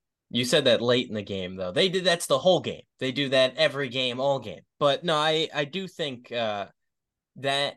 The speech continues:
moment was one of the most fun moments I've had at W A E R. For those of you who don't know, a little inside baseball.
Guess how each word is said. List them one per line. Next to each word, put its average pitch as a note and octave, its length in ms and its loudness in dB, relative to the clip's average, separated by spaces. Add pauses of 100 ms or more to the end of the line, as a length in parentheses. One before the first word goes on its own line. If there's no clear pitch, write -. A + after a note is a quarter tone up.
moment C3+ 460 -2
was A#2+ 180 -8
one B2 140 -8
of G#2 180 -12
the G#2 400 -6
most C#3 400 0
fun D3+ 400 -2
moments C3 540 -4 (320)
I've - 80 -20
had C#3+ 180 2
at A#2 160 -2
W A#2+ 420 -2
A A#2+ 200 0
E A#2+ 60 0
R. A2+ 200 2
For A#2 140 -4
those A#2+ 240 -2
of A2 100 -12
you A2+ 120 -4
who A2 60 -8
don't C3 280 -2
know, G#2+ 180 -6
a G#2+ 80 -4
little G#2+ 160 -6
inside A2+ 520 -4
baseball. A#2 600 -2